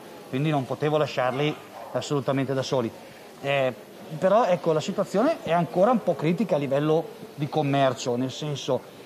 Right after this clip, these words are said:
i negozi, eh, fortunatamente hanno riaperto, ma con molte difficoltà. Cioè, non nego che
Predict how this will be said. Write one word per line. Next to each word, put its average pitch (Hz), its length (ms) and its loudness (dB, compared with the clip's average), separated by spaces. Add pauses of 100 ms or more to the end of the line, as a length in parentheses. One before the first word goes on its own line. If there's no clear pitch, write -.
(160)
i 160 100 0
negozi, 170 760 2
eh, 139 280 -2 (100)
fortunatamente 156 680 -2
hanno 285 80 4
riaperto, 139 520 0
ma 127 140 0
con 156 200 -2
molte 151 300 2
difficoltà. 147 680 -2 (240)
Cioè, 123 160 0
non 139 200 0
nego 147 380 2
che 113 240 0